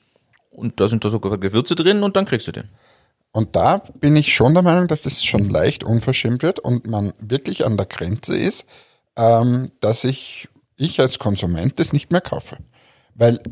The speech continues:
Speaker 2: beim Raclette-Brot zum Beispiel, was wird da der Wareneinsatz sein? Also der ist wirklich im Centbereich, was sie dort haben.
Speaker 1: Ja, der Käse ist das teuerste an dem Ganzen.
Speaker 2: Wahrscheinlich ist es so und die Arbeitszeit der Dame, die davor steht. Aber, äh,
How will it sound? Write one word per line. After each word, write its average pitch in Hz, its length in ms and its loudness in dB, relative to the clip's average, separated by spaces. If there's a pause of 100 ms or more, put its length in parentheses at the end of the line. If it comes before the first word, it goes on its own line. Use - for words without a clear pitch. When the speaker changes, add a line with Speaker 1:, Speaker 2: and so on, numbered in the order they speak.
(200)
Speaker 2:
beim 107 240 2
Raclette-Brot 120 800 -2
zum 101 140 0
Beispiel, 98 440 -2 (380)
was 127 300 0
wird 135 200 0
da 110 60 2
der 123 160 -2
Wareneinsatz 143 680 -4
sein? 156 220 0
Also 113 220 -2
der 110 220 0
ist - 300 0
wirklich 131 300 0
im 127 100 2
Centbereich, 92 760 -6 (140)
was 98 180 -10
sie 85 80 -10
dort - 240 -8
haben. - 160 -10
Speaker 1:
Ja, - 240 -4 (240)
der - 100 2
Käse 123 300 0
ist 120 100 0
das 123 120 -4
teuerste 76 380 0
an 73 60 -2
dem 73 140 -6
Ganzen. 65 280 -8 (120)
Speaker 2:
Wahrscheinlich 101 480 -2
ist 120 180 -6
es 165 100 -4
so 180 120 4
und 117 320 2
die 87 80 0
Arbeitszeit 147 580 -2
der 113 80 -4
Dame, 90 320 -4
die 101 120 -6
davor - 300 -10
steht. - 300 -8 (540)
Aber, 104 380 4 (360)
äh, 87 200 -6